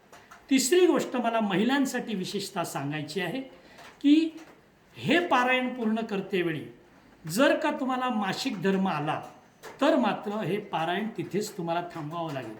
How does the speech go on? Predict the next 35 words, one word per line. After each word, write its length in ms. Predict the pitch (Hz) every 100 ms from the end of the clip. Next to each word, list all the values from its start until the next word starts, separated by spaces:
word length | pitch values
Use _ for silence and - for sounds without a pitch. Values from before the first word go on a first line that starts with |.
| - _ - -
समजा 300 | 196 190 220 220
तुमचं 240 | 208 240
सात 340 | 233 185 175
दिवसाचं 460 | 190 190 214 196 202
पारायण 380 | - 147 151 127
आहे, 100 | 113 - - - - -
तुमचं 260 | 208 190 262
एकवीस 500 | 247 196 214 285 285
दिवसांचं 520 | 240 - 208 180 202
पारायण 400 | - 156 165 131
आहे 200 | 117 120 - - -
आणि 200 | 180 208 208
त्यामध्ये 460 | 214 262 277 247 240
जर 200 | 240 240
तुम्हाला 240 | 208 208
मासिक 500 | 196 175 160 269 247
धर्म 240 | 190 185 175
आला, 300 | 160 143 127 - - - -
तर 160 | 247 285
मात्र 340 | 214 - 202 196
ते 80 | 214
वाचन 420 | 190 156 - 202 202
तिथेच 460 | 170 - 202 226 -
थांबवायचं 480 | 156 151 160 143 151
आहे. 100 | 131
ज्या 160 | 196
ठिकाणी 420 | 240 208 208 208 202
अध्याय 300 | 160 165 185 185
तुमचा 320 | 175 175 196 196 - - -
थांबला 320 | 220 262 294
आहे, 240 | 214 143 135 - - -
तिथेच 440 | 240 233 320 - 214
तुम्हाला 280 | 196 185 170
थांबायचं 480 | 151 143 139 120
आहे. 80 | 127